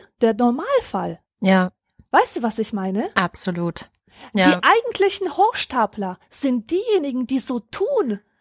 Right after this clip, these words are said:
Speaker 1: als wäre das alles ihre Leistung, als wäre das alles auf ihre Brillanz zurückzuführen.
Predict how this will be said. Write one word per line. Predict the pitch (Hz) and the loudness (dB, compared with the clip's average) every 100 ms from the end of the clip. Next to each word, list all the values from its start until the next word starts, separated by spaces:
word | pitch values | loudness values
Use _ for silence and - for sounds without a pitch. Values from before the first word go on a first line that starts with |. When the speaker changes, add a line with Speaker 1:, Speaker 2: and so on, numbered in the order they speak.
| _ | _
Speaker 1:
als | 339 381 | 2 4
wäre | 381 | 4
das | 359 330 - | 4 2 0
alles | 302 415 427 392 | 2 4 4 0
ihre | 339 330 | 0 2
Leistung, | 294 320 269 | 2 0 -2
als | - 269 | -4 -2
wäre | 302 | -2
das | 302 - | -4 -4
alles | 262 392 403 | 2 2 2
auf | 349 | 0
ihre | 311 311 | -2 -2
Brillanz | 254 269 294 269 285 359 - - | -2 0 0 2 2 2 -4 -6
zurückzuführen. | 220 190 - - 190 196 180 175 | -6 -6 -8 -12 -12 -10 -8 -8